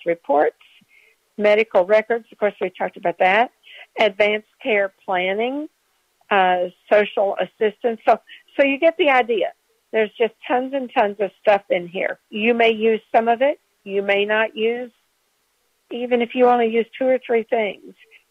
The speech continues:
it can be helpful. Even if you use it only to get reminders of your appointments. Um, you don't have to even go into MyChart. If you get your email address set up in there,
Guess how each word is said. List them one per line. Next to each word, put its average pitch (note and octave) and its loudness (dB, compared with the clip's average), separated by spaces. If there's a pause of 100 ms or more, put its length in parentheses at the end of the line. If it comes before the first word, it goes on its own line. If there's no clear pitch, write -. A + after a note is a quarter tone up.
(220)
it A3 2
can G#3+ -2
be G3+ 4
helpful. G3+ 0 (340)
Even D#4 2
if A3 0
you G#3+ 0
use A3 0
it A#3+ 2 (140)
only D#4 0 (600)
to A3+ 2
get B3+ 0
reminders G3+ -6 (720)
of G3+ 2
your G#3+ 2
appointments. - -6 (720)
Um, G3 2 (280)
you A#3 0
don't C#4 2
have B3 -2
to A#3+ -6
even G#3+ -2
go G#3 2
into A#3 -2
MyChart. F3+ -2 (420)
If F3 -6
you A#3 0
get C4+ 4
your A3+ 2
email B3+ 2
address F3+ 0 (120)
set F3+ 2
up E3 -6
in E3+ -2
there, E3+ -2